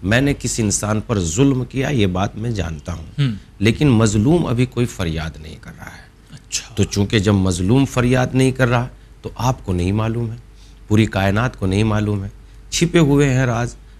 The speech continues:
Speaker 1: मगर मेरे दिलो ज़मीर को ये बात पता है कि मैंने किस पर जुल्म किया, किसके हुकूक अदाएगा, अदा नहीं किए, किसके मसलन मेहनत व मजदूरी पर मैंने डांका डाला,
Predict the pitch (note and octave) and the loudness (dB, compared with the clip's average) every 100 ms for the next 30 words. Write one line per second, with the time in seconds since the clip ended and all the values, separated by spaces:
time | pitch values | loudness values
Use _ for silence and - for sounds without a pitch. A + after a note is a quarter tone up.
0 | - A2+ D3+ D#3 D#3 C#3 C#3 D3+ B2 B2 | -4 2 4 6 4 4 4 4 4 4
1 | C#3+ D#3 D3 A#2+ G2+ A2+ B2 - F#2 B2+ | 4 4 4 4 2 -2 -2 -4 0 2
2 | A#2 C3+ C3+ A2+ A2+ - G2 - A#2+ G#2+ | 2 0 -2 -2 -2 -6 -10 -4 -2 0
3 | A2+ A2 G#2+ G#2 G2 D#2+ - - - - | 0 -2 -2 -2 -2 -4 -16 -20 -20 -6
4 | B2 - - A#2+ D#2+ F#2 - C3+ - - | -2 -2 0 0 0 -4 0 -2 -2 -6
5 | F#2+ F2 F#2 G2+ - - F#2 F#2+ B2 A#2+ | -4 0 2 2 0 -4 -2 0 2 2
6 | A#2+ A#2+ G#2+ G2 - - - - D#3 D3 | 0 -2 -2 -2 -6 -20 -20 -4 2 2
7 | - D#3+ C#3+ C3+ D3 C#3+ - G#2 G2+ C3 | 4 2 2 2 2 2 2 4 4 2
8 | C3 A2+ F#2+ F2 G#2 C3+ C#3 - A2+ A2+ | 2 2 2 4 4 4 2 0 0 2
9 | G#2+ A2 F#2 F#2 A#2+ G2+ F#2+ F#2 | 2 2 2 2 2 2 2 0